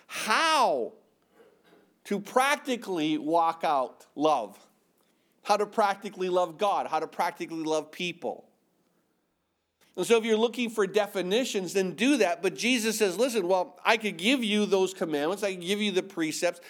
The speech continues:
but you already have that. So I'm gonna give you something different. Imitate me.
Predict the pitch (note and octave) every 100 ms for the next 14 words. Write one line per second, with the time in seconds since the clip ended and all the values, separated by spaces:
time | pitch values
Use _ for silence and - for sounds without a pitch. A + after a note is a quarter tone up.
0 | - F#3 G#3 A3 G#3+ G3+ F#3+ F#3+ A#3 C4+
1 | F3+ D#3 - G#3 G3 - - - C4+ D#4
2 | C4 A#3+ A3+ A3 G#3 G3 G#3 F3+ G3 A3
3 | D3 A2 - _ _ _ _ - A3 A3
4 | A3 A3 G3 - F3 F3+ D#3+ G#2+ F#2